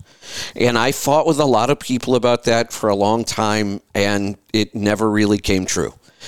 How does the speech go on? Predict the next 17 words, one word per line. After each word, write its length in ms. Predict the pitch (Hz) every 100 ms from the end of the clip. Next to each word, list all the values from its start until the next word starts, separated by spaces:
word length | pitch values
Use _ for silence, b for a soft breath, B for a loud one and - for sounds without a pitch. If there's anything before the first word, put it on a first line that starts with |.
| B B
We 180 | 110
don't 420 | 101 123 117 135 -
have 340 | - 131 123 98
any 320 | 110 107 120 -
other 260 | 113 107 110
states. 460 | - - 98 92 -
I 80 |
think 280 | 107 - 214
there 160 | - 165
might 220 | 143 123
be 320 | 127 123 120
some 340 | 110 - 110 95
ports 480 | - 110 107 -
down 220 | - 104 107
in 120 | 104
Texas 800 | - 95 - - 101 98 - -
or 220 | 95 90